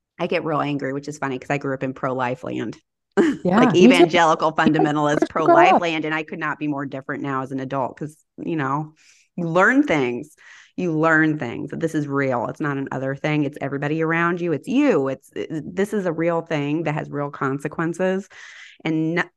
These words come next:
Speaker 1: only bad things happen when you force women to do things that they're not ready to do, that they are not able to do, that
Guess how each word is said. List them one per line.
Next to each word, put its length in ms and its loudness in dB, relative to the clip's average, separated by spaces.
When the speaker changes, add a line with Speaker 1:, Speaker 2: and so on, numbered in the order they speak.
Speaker 1:
only 240 4
bad 300 0
things 220 -6
happen 260 -6
when 80 -2
you 100 -4
force 600 -2
women 380 -4
to 120 -10
do 200 -2
things 320 -4
that 140 -6
they're 120 0
not 180 -2
ready 280 -2
to 100 -2
do, 300 -2
that 160 -6
they 240 -2
are 160 -4
not 220 -8
able 260 -4
to 120 -12
do, 200 2
that 160 -2